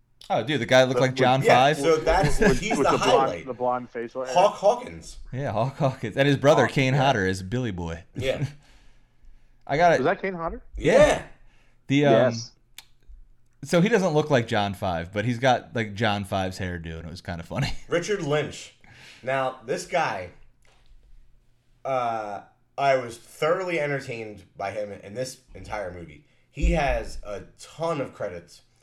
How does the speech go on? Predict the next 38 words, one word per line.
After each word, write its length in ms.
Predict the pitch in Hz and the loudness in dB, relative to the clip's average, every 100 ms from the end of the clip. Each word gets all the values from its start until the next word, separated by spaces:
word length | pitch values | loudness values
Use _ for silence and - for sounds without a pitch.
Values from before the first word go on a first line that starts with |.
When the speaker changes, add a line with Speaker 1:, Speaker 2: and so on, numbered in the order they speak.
| _ _ _ - | _ _ _ -12
Speaker 3:
Um, 420 | 101 95 90 85 | -10 -8 -10 -14
he 100 | 123 | -10
has 100 | 139 | -6
done 140 | 131 127 | -4 -4
a 80 | |
lot 220 | 113 110 113 | -4 -4 -4
of 220 | 101 85 | -8 -16
B 240 | 123 127 | -14 -12
and 140 | 113 98 | -12 -14
C 240 | - 117 | -14 -14
movies, 460 | 101 101 92 85 80 | -14 -14 -16 -16 -12
like, 260 | 85 85 _ _ _ _ _ _ | -12 -14 _ _ _ _ _ _
uh, 380 | - 95 87 85 85 | -12 -10 -10 -14 -8
action, 680 | 123 131 - 131 117 117 98 | -6 -6 -8 -10 -10 -12 -14
horror, 480 | - 120 117 113 110 | -6 -4 -2 -6 -8
sci-fi, 720 | 101 113 110 101 107 101 101 92 | -8 -6 -6 -6 -6 -6 -8 -12
just 140 | 95 | -18
across 340 | 104 127 127 113 | -6 -2 -2 -2
the 60 | |
board. 400 | 98 101 92 85 _ _ _ _ | -12 -12 -12 -16 _ _ _ _
A 80 | 104 | -6
lot 280 | 107 117 127 | -2 0 0
of, 160 | 120 | -4
like, 260 | 107 101 82 95 | -4 -6 -8 -10
uh, 300 | 95 90 85 | -8 -8 -8
like, 120 | 90 95 | -10 -6
Roger 340 | 110 117 113 | -6 -4 -8
Corman 420 | - 117 104 92 | -10 -10 -10 -10
type 220 | 90 87 | -12 -12
stuff. 360 | - 92 85 - _ _ _ _ _ _ _ _ _ _ _ _ - - - - | -12 -12 -12 -14 _ _ _ _ _ _ _ _ _ _ _ _ -20 -20 -20 -10
And 540 | 120 117 110 107 101 _ _ _ _ _ _ _ - - - - _ _ _ _ _ | -8 -6 -8 -12 -16 _ _ _ _ _ _ _ -18 -18 -18 -20 _ _ _ _ _
the 100 | 113 | -2
only 140 | 147 170 | 2 2
thing 140 | 160 | 2
I 100 | 127 | 0
recognized 460 | 143 135 123 117 104 | 0 0 -4 -6 -8
him 140 | 107 | -14
from 540 | 101 113 107 101 98 | -10 -6 -6 -8 -14